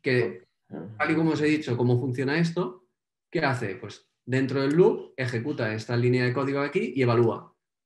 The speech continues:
Speaker 1: I es menor que diez. ¿Cuánto vale i? Uno. ¿Menor que diez? Sí, vale, pues vuelve a ejecutar.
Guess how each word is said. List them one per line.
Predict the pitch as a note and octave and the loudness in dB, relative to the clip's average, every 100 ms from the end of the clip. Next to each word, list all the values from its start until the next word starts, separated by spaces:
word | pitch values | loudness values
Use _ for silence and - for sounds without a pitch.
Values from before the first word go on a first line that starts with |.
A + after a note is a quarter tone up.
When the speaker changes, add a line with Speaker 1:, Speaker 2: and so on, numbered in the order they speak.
| _ _ _ _ _ _ - _ _ | _ _ _ _ _ _ -20 _ _
Speaker 1:
I | E3+ | 2
es | G#3 F3+ | 4 4
menor | F3+ E3+ D#3+ | 4 2 2
que | D3+ | 2
diez. | B2+ G#2+ G2+ - | 4 2 0 -10
¿Cuánto | - E3+ F3 | -2 0 2
vale | D#3+ C#3 | 4 4
i? | C3 - - - | 4 2 0 4
Uno. | F3 B2 F#2+ A2+ _ _ _ _ | 6 6 0 -8 _ _ _ _
¿Menor | B2+ D3 | -2 0
que | E3 | 2
diez? | E3 C#3+ A2+ G2+ - | 4 4 2 0 -12
Sí, | - D#3+ C3+ - - | -6 0 0 0 -4
vale, | C3+ G2+ | -4 -2
pues | A2 | -4
vuelve | C#3 E3+ D#3 | 0 0 0
a | |
ejecutar. | C3+ C#3 B2+ A2 F#2+ | -2 -4 -2 -2 -4